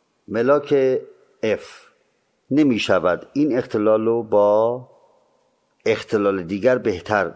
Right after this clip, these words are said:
توجیه کرد. یعنی اگر که ما دیدیم که با او سی دی بهتر می‌شود توجیه کرد، پس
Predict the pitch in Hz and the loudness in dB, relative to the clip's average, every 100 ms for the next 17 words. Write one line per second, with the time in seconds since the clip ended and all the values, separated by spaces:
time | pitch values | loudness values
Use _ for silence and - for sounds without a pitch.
0 | - 92 82 78 82 78 - 78 76 80 | -10 -8 -8 -8 -14 -12 -12 -12 -14 -8
1 | 95 95 104 110 113 110 98 107 90 101 | -4 -2 -2 -2 0 0 -2 -4 -4 -6
2 | 98 104 85 80 - 80 71 - - - | -6 -8 -8 -8 -8 -8 -8 -10 -20 -20
3 | _ _ 120 120 113 101 98 - 95 117 | _ _ 2 2 0 -4 -6 -6 -8 -6
4 | 127 107 95 120 139 151 143 135 127 131 | -2 -2 0 0 0 0 0 0 0 -2
5 | 110 110 107 117 110 107 98 - 110 95 | -4 -6 -2 0 0 0 -6 -4 0 0
6 | - - | -2 -14